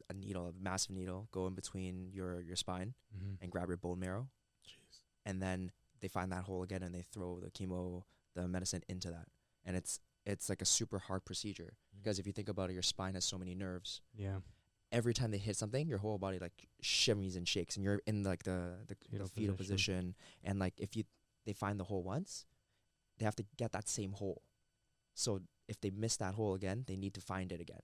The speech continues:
Speaker 1: And the only way to find it is to
Speaker 3: Yeah.
Speaker 1: find
Speaker 2: Again.
Speaker 1: it. And then I'm, so
Speaker 2: How did you, how did you mentally, I, I don't wanna say the word survive, but, like, how did you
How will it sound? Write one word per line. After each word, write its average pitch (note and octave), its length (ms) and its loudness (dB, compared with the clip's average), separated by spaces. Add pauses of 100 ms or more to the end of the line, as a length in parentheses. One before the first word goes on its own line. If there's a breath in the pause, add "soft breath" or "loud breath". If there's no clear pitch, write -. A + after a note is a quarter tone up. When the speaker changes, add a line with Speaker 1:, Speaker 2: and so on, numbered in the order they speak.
(200)
Speaker 1:
And G2 120 -2
the F#2+ 80 2
only G#2+ 200 6
way G2+ 120 6
to F#2 60 2
find G#2 340 2
it F2 200 -4 (460)
is G2 200 4
to F2+ 280 2 (720)
Speaker 3:
Yeah. A#2 60 -10
Speaker 1:
find G2 260 4
Speaker 2:
Again. F#2+ 80 -2
Speaker 1:
it. - 340 -10
And F#2 80 2
then F#2 100 2
I'm, G2 260 2
so F#2+ 320 6 (260)
Speaker 2:
How A#2 100 6
did A#2+ 180 8
you, A#2 400 6
how A2+ 60 4
did A2+ 140 6
you A#2 80 8
mentally, F#2+ 720 4 (1500)
I, G#2+ 160 4 (1040 loud breath)
I B2 60 2
don't A2+ 80 8
wanna A#2 120 8
say A#2 120 4
the G#2+ 80 8
word G2 160 6
survive, F#2+ 420 6
but, F#2+ 120 -6
like, G2 140 -6
how - 160 4
did A2+ 220 4
you G2 140 -2